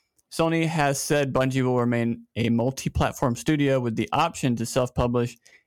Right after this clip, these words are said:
and reach players wherever they choose. At present, the studio is working on maintaining Destiny two, expanding the Destiny franchise, and working on new I P.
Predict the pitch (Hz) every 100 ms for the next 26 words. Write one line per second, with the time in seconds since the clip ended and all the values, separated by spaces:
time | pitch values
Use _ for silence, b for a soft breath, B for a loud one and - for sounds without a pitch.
0 | - 117 123 104 - 120 113 - 101 117
1 | 117 101 - 165 175 175 _ b b b
2 | 131 - - 185 196 170 139 - 165 156
3 | 156 143 135 139 139 139 131 127 123 151
4 | 123 120 147 143 127 120 - 120 117 87
5 | - - 165 185 170 131 143 139 143 127
6 | - 123 120 120 95 92 113 - 101 110
7 | 131 135 127 117 113 110 92 101 - 95